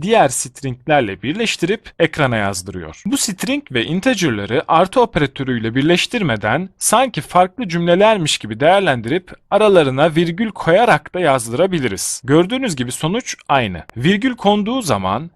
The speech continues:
virgülün sağındaki ve solundaki değerlerin cinsinin bir önemi kalmamaktadır.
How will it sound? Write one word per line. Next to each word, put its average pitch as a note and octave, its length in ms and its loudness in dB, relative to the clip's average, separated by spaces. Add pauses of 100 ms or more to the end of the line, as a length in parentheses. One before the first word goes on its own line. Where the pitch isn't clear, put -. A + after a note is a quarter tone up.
virgülün F#3 440 0
sağındaki D3+ 760 0
ve C#3 80 2
solundaki D#3 640 -2
değerlerin A2+ 520 0
cinsinin C3 680 -4
bir G#3 180 -2
önemi C#3+ 340 -2
kalmamaktadır. G2+ 1000 -4